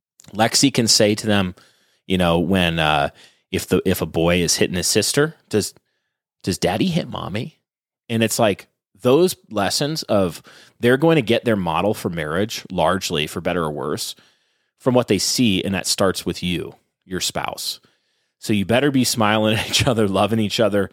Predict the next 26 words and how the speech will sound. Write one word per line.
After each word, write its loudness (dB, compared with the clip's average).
confessing 0
your 2
sin, -2
growing 4
in 2
grace 2
together, -4
and -2
presenting 0
a -2
good -2
model -2
for -8
them -2
so 4
that 0
their 2
image 2
of -4
marriage -2
is -2
a, -2
is 0
a 0
good -2
one. -8